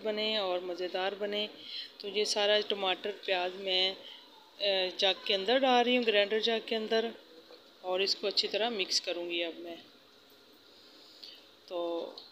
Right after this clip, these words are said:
इसी के साथ ही मेरी वीडियो को आपसे रिक्वेस्ट है कि मेरी वीडियो को लाइक और सब्सक्राइब ज़रूर किया करें। तो ये कढ़ाई मैंने चूल्हे के ऊपर रख दी है, अभी इसके अंदर मैंने ऑयल नहीं डाला है।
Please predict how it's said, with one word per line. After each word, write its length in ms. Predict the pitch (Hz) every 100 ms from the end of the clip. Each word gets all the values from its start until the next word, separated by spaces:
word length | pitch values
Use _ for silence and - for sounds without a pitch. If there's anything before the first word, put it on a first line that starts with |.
| - - - - - - - - - - - - -
इसी 200 | - 262
के 120 | 277
साथ 300 | 269 240 233
ही 100 | 247
मेरी 500 | 233 214 214 220 214
वीडियो 340 | 202 196 214 220 -
को 220 | 208 208 202
आपसे 280 | 196 - 220
रिक्वेस्ट 440 | 180 190 190 -
है 80 | 254
कि 80 | 247
मेरी 180 | 208 196
वीडियो 300 | 190 196 196
को 140 | 233
लाइक 400 | 226 185 180 180
और 80 | 185
सब्सक्राइब 540 | - 190 - - 180 185
ज़रूर 320 | - 180 170
किया 200 | 185 170 165
करें। 280 | 170 175 175
तो 120 | -
ये 300 | 208 220 233 226
कढ़ाई 260 | 202 214
मैंने 240 | 220 214 214
चूल्हे 300 | 214 208 208
के 120 | 202
ऊपर 200 | - 190
रख 200 | 190 190
दी 160 | 247 262
है, 100 | 262
अभी 260 | 202 214
इसके 240 | 208 - 208
अंदर 200 | 190 202
मैंने 280 | 196 196 196
ऑयल 300 | 185 185 196
नहीं 180 | 196 240
डाला 260 | 208 190
है। 160 | 190